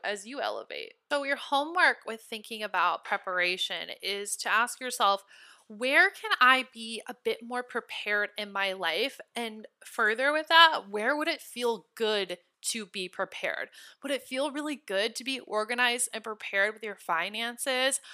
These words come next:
Would it feel good to be prepared with your meals? Would it feel good to be prepared even with cleaning? Like, maybe before you go to bed, you just put the dishes in the dishwasher. You tidy up around the house. You wipe down the counters. What would feel really good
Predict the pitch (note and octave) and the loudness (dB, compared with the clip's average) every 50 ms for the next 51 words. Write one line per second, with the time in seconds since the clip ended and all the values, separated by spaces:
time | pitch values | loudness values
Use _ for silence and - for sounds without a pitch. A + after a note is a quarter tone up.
0 | - - - A3 A3 - - A#3+ A3+ A3 A3 - A3 G#3+ A#3 A3 G3+ A#3 A3+ - | -10 -2 0 2 2 2 0 -2 -2 -2 -2 -4 -4 -6 -6 -10 -10 -12 -12 -10
1 | - G#3 G#3 - - - G3 G3 G#3 G#3 G#3 G3+ G#3+ A3+ G#3+ G#3+ G#3+ G3 G3+ G3+ | -10 -8 -8 -6 -4 -2 0 0 0 -2 -6 -12 -10 -8 -8 -8 -8 -10 -12 -12
2 | G3+ G#3 G#3+ A3+ B3+ C4+ C4+ C4+ C4 - A#3 A3 A3 - - - A#3 A3+ A3 - | -10 -8 -6 -4 -4 -4 -4 -6 -6 -6 -6 -6 -6 -6 -8 -6 -8 -8 -6 -6
3 | G#3+ G#3 G3+ G#3+ A3 A#3 A3 G#3+ - - G#3+ G3+ G#3 - - G3 G3 G3+ G#3+ - | -6 -8 -6 -8 -10 -12 -12 -10 -8 -6 -6 -6 -6 -4 -2 0 0 0 0 -2
4 | - B3 B3 D#4+ E4+ E4+ E4 - - - - A3+ A#3+ B3 D4+ F4+ C#4+ F#3 - - | -6 -4 -4 -2 -2 -2 -4 -6 -10 -16 -10 -8 -8 -6 -4 -2 -2 -2 -2 -4
5 | - - - - - - - - A#3 A#3 A3+ G#3+ G#3 A3 A#3 A#3+ A#3+ B3 - B3 | -6 -10 -18 -18 -18 -6 -2 0 0 0 0 -2 0 0 0 0 0 2 2 2
6 | A#3 A#3 A#3 A3 A3 G#3+ G#3+ G3+ - - F#3 G#3 A#3+ A#3 G3+ F3+ G3 G3+ F#3+ G#3 | 4 2 2 0 0 -2 -2 -2 0 4 6 6 6 6 4 0 -8 -10 -10 -10
7 | - - - G#3+ G#3 - A3 F#3+ G#3 G3+ G3 G#3+ A3+ - - A3 A3+ A3+ - G#3 | -12 -10 -10 -10 -10 -10 -8 -4 -4 -4 -4 -6 -8 -10 -8 -8 -8 -6 -2 -2
8 | A#3 C4 - - G#3+ F#3 F3 F3+ - - - - - - - - - - - G#3 | -2 -2 -2 -2 0 0 2 0 0 -4 -6 -8 -8 -10 -14 -20 -20 -16 -12 -12
9 | G#3+ - - - - G3 G3+ G3+ A#3 A3+ A3+ A3+ A#3 A3 A3 A3 A3 A3 G#3+ - | -10 -8 -6 -2 0 0 0 0 0 0 0 0 0 0 2 2 0 0 -4 0
10 | - C4+ C#4+ C4 A3 F#3 - - G3 F#3+ F#3+ F#3+ F#3+ G#3+ - - - A#3 A3 G#3+ | 4 4 4 4 4 0 -4 -8 -8 -4 0 0 0 0 0 -2 0 0 0 0
11 | A3 G#3+ - - - A#3+ C4+ B3+ G#3+ F3 - G3+ - - - - - - - - | -2 -6 -6 0 0 0 2 2 0 -2 -2 -4 -6 -6 -8 -14 -20 -20 -20 -20
12 | _ _ _ _ _ - C4 D4 D4 E4 F4+ F4 - D#4+ D#4+ C#4+ A3 - A3 A3+ | _ _ _ _ _ 6 8 8 8 6 4 0 0 0 0 0 -2 -4 -4 -4
13 | A3 G#3 A3 A3 A3+ A3 - - F#3+ - - G3 F#3+ F#3+ F3+ E3+ - - G#3 | -2 -2 0 -2 -2 -4 -6 -10 -14 -8 -4 -2 0 2 0 0 -2 -6 -10